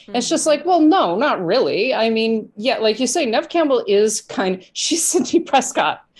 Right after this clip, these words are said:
Speaker 1: She,
Speaker 2: Yeah.
Speaker 1: she's the star of the first Scream film. Um, she's the star of the franchise in a lot of ways. A lot of the, the franchise is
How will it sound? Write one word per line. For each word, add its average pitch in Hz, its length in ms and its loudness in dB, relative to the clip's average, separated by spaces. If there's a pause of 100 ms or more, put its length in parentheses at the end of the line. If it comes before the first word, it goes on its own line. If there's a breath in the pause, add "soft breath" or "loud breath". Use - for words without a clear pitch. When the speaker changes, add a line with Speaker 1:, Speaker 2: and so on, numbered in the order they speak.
(200 loud breath)
Speaker 1:
She, 247 380 2
Speaker 2:
Yeah. 220 40 0
Speaker 1:
she's 277 440 0 (160)
the 247 600 2 (420)
star 196 600 4
of 214 220 0
the 196 100 -2
first 294 300 0
Scream 156 340 -6
film. 156 480 -8 (480 loud breath)
Um, 185 580 -2 (120)
she's 214 320 -6
the 214 80 -2
star 220 300 2
of 220 100 -2
the 196 80 -2
franchise 196 500 -4
in 170 60 -6
a 165 60 -2
lot 165 160 0
of 165 60 -2
ways. 170 180 -2
A 214 80 0
lot 196 380 0
of 202 280 -2
the, 165 200 -2 (120)
the 185 80 -4
franchise 269 480 -4
is 196 360 -2